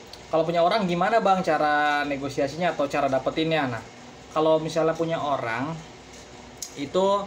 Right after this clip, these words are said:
lo bisa cari ke P L R ya, cari, eh, lo cari aja deh di Google deh, eh, produk digital P L R. Jadi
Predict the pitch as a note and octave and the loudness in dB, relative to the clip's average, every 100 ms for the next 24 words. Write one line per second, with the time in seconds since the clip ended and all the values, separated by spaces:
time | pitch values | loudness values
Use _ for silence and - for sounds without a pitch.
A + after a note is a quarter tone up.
0 | - - - - E3 G3 F#3 E3+ C#3 D3 | -8 -18 -20 -8 -2 0 2 0 0 0
1 | D3 D3 C3+ C#3 C#3 C3 B2+ C#3 C3 C3 | 0 -2 -2 0 0 0 0 0 -2 0
2 | D3 D#3 - C3+ C3 B2+ B2+ - F#3 F#3 | -2 -2 -4 -2 0 2 0 0 -2 2
3 | E3+ F3 A3 F3 D3+ C#3 C3+ F3+ E3 A#2+ | 2 4 2 2 0 0 0 2 2 0
4 | - C#3 C3 C3 C3 B2+ - - D3 C#3 | -8 -4 0 0 2 0 -2 -6 -6 -6
5 | C#3 C3+ D3+ E3+ F3 D#3+ - D#3+ D#3+ D3 | -8 -10 -2 2 2 0 0 0 2 0
6 | - E3+ C#3 C3+ D#3+ E3+ | 2 0 0 -2 0 -2